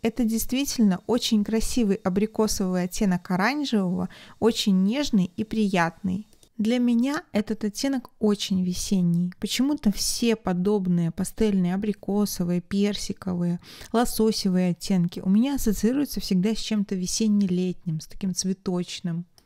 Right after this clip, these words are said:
Обратите внимание, что производитель маркирует этот оттенок как unicolor, то есть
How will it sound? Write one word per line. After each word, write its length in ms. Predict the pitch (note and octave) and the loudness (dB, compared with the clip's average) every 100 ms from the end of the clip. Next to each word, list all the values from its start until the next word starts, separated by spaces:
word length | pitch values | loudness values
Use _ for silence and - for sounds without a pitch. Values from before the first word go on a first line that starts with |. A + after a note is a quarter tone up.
| _ - | _ -2
Обратите 540 | G3 A3 - D4 - | 4 4 4 0 2
внимание, 540 | A#3+ A3+ C4+ D#4+ B3+ G#3+ | 4 4 4 2 0 0
что 160 | - | -2
производитель 840 | G#3 G#3+ G#3 G3+ G#3 C#4+ D4 A3 | -2 0 2 2 2 0 0 2
маркирует 640 | G3+ F#3+ - A3 A#3+ A#3+ - | 2 2 0 0 2 0 -2
этот 280 | G#3 G#3 G3 | -2 -2 -2
оттенок 520 | - - D#4+ D#4 - | -2 -2 -2 -2 -4
как 260 | G#3+ - - | -6 -4 2
unicolor, 920 | G#3 G#3 C4 - - B3 A3 F3 D#3 - - - - | 4 4 2 -2 -2 0 2 0 -2 -6 -18 -6 0
то 60 | |
есть 180 | A#3+ | 0